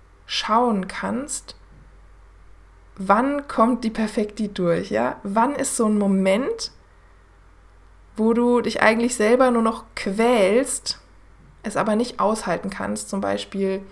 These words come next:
irgendeine Präsentation nicht perfekt abzugeben oder nicht perfekt, ja, abzuschließen. Und dann geht's jetzt erstmal drum, diesen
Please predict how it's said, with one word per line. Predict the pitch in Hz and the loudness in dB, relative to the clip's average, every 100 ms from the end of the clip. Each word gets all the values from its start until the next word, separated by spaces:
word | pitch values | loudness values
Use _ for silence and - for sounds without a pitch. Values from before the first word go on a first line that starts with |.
| - - - - | -20 -20 -14 -6
irgendeine | 208 208 190 | -2 0 -2
Präsentation | - 208 196 196 180 - 202 196 202 202 - - - - - - - | -4 -4 -4 -4 -6 -2 0 0 -2 -6 -16 -20 -20 -20 -20 -20 -6
nicht | 202 226 262 - - - | 2 2 2 -6 -16 -14
perfekt | - 202 - 175 - - | -8 -6 -2 -4 -6 -12
abzugeben | - 196 - - 180 175 185 | -6 -4 -6 -10 -8 -6 -6
oder | 180 175 | -4 -2
nicht | 196 214 - | 0 -2 -6
perfekt, | 202 196 190 - - - - - - - - - - - - - - | -10 -4 -6 -4 -10 -10 -16 -20 -20 -20 -20 -20 -20 -20 -20 -16 -8
ja, | 180 202 - | -8 -8 -6
abzuschließen. | - - - - - 180 - - - - - - - - - - - | -4 -4 -6 -8 -8 -8 -8 -10 -12 -16 -20 -20 -20 -20 -20 -20 -10
Und | 185 190 190 185 - - - - - - - | -4 -2 -2 -4 -8 -16 -20 -20 -20 -20 -10
dann | - 269 | -2 -2
geht's | 285 294 - | 0 -2 0
jetzt | 220 - | -2 0
erstmal | 214 - 208 190 | 0 2 0 0
drum, | - 220 240 254 254 - - _ - - _ - | -2 0 0 0 -6 -16 -20 _ -20 -20 _ -8
diesen | 226 262 269 254 254 | 0 2 2 0 0